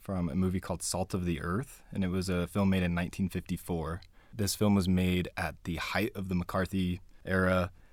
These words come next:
It's about striking miners, uh, mostly Latin American workers, and it was blacklisted and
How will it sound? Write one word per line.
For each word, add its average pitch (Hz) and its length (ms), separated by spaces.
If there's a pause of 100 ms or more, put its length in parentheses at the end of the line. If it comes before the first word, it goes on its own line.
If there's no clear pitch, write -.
(200)
It's - 200
about 90 420
striking 92 480
miners, 110 640 (220)
uh, 82 180
mostly 90 240
Latin 85 260
American 87 380
workers, 87 720 (220)
and 87 500 (160)
it 101 80
was 95 160
blacklisted 90 1000
and 82 540